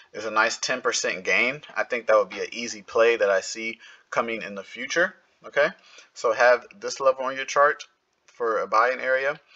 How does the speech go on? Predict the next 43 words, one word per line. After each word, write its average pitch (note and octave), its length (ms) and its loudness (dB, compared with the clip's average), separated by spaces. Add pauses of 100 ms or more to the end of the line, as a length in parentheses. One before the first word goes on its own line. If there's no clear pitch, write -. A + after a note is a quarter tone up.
(260)
and G#2 140 -12
keep C#3 220 -16
this C3 160 -10
resistance A#2+ 480 -6
level G#2+ 160 0
at G2+ 160 0
your G#2 80 -12
chart F#2+ 260 0
as G2+ 120 -6
well, A2 320 2
because G2+ 480 -4 (100)
it G#2 160 -6
needs G#2+ 160 -12
to G#2+ 100 -10
confirm A2+ 420 -4
tomorrow G#2+ 460 -2 (480)
that G#2 140 4
it G2+ 100 -2
has A2+ 220 4
broken G#2+ 380 -6
this G#2 300 -6
and G2+ 100 -12
start G2+ 280 -2
going G2 260 -8
lower, F#2+ 380 -2 (140)
okay? G2+ 380 -2
Which G2 160 -8
I F#2+ 80 -4
think A2 300 -10
it F#2+ 100 -8
has G2 280 -2
broke G#2 360 -2
it, - 100 -16 (160)
okay? A2 200 0 (1800)
Keep B2+ 180 -12
this C#3 140 -6
resistance C3+ 300 -4
level, C3+ 580 2
it A#2 120 2
has A2 140 2
not A2+ 220 -2
hit B2 140 -6
yet. C3 240 4